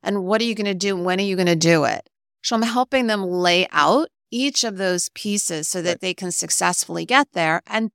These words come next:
Speaker 1: working with other advisors at the same time. So working with that financial advisor and the accountant so they can go back with those questions and say, "Okay, how does this piece fit
Speaker 2: Right.
Speaker 1: into the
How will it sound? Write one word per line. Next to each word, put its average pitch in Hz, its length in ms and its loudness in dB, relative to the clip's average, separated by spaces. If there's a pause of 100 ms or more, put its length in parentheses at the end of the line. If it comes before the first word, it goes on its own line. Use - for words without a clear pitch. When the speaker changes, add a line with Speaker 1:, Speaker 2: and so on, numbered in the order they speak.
(280)
Speaker 1:
working 320 340 2
with 233 160 2
other 214 260 2
advisors 196 840 0
at 180 100 -10
the 185 80 -6
same 170 280 -2
time. 170 420 0
So 196 340 -2 (240)
working 233 340 -2
with 208 140 -2
that 190 180 0
financial 196 500 0
advisor 175 420 -2
and 175 80 -6
the 180 80 -4
accountant 214 440 -2
so 202 120 0
they 202 180 2
can 226 200 -6
go 208 120 0
back 185 340 0
with 202 160 -6
those 190 220 -2
questions 190 680 0
and 185 140 -4
say, 180 380 2 (300)
"Okay, 208 500 0 (200)
how 226 160 2
does 226 180 0
this 202 260 -2
piece 196 340 -4
fit - 80 -12
Speaker 2:
Right. 190 200 2
Speaker 1:
into 185 380 -2
the 165 200 -2